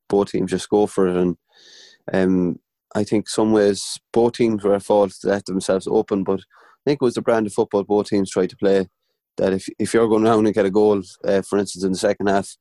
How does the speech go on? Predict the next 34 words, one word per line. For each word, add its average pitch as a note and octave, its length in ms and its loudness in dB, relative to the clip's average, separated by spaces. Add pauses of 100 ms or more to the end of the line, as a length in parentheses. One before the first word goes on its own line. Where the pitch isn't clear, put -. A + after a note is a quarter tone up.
(520)
uh, F#2 220 2
Red G2 260 2
Oak G2+ 160 0
Murphy A2 320 2
got G2 160 0
a B2+ 40 -2
goal G#2 200 0
for F2+ 120 -12
Sligo, G2 460 0 (120)
and F2+ 200 -12 (420)
they F#2 160 0
added F#2+ 220 -2
a F#2+ 60 0
point, G2 360 -2
they F#2+ 60 -2
went F#2 200 -2
five G2+ 300 0
up, G2 180 2
and F#2+ 180 -4 (920)
won't G2 220 0
lie, G#2+ 240 2
I G2+ 100 0
thought G#2 200 -2 (220)
the G2+ 80 -10
game G#2 280 0
had, G2 160 -4 (100)
was G2 140 -6
gonna G#2 200 0
go G#2 100 2
away A2 280 4
from A2 160 -8
Carlow F#2+ 380 -2
at - 80 -14
that, F#2 180 -2